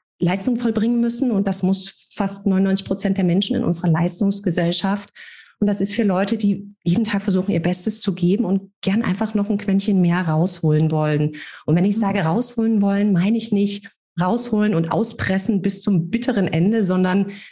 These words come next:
Speaker 1: mit einer Leichtigkeit wirklich das Allerbeste jeden Tag rauszuholen. Und das kann man sowohl als Mutter machen, als auch als Topmanager, als Sportler, ähm,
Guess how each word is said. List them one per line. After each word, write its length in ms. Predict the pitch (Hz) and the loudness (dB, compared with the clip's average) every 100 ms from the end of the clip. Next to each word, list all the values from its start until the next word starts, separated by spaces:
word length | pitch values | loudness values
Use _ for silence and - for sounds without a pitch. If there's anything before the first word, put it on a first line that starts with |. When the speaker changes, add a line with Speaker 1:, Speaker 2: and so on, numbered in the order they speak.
| _ - | _ -2
Speaker 1:
mit 160 | 170 | 0
einer 100 | 185 | 2
Leichtigkeit 800 | 170 165 190 - 170 - 165 165 | 2 2 0 -2 -4 -2 -2 0
wirklich 280 | 165 - 165 | -2 -2 -2
das 160 | 165 | -2
Allerbeste 540 | - 147 156 151 - 165 | 0 0 2 0 0 2
jeden 240 | 160 160 | 2 2
Tag 180 | 160 156 | 0 -2
rauszuholen. 560 | 147 156 - 151 147 151 | -2 -2 0 0 2 0
Und 120 | 175 | 0
das 140 | 196 | -2
kann 140 | - 202 | 0 2
man 120 | 190 | 2
sowohl 260 | 190 180 196 | 2 2 0
als 180 | 190 | 0
Mutter 220 | 180 185 208 | 0 0 2
machen, 300 | 196 196 196 | 2 2 0
als 220 | 180 - | -2 -2
auch 240 | 175 180 | -2 -2
als 300 | 175 175 - | -2 -2 -4
Topmanager, 720 | - 196 175 170 185 180 190 185 - - - | -4 0 2 2 0 0 -2 -4 -18 -16 -6
als 200 | 185 - | -4 -2
Sportler, 640 | - 170 160 170 180 190 - | -2 -2 0 0 0 -2 0
ähm, 380 | 170 170 170 | 2 2 2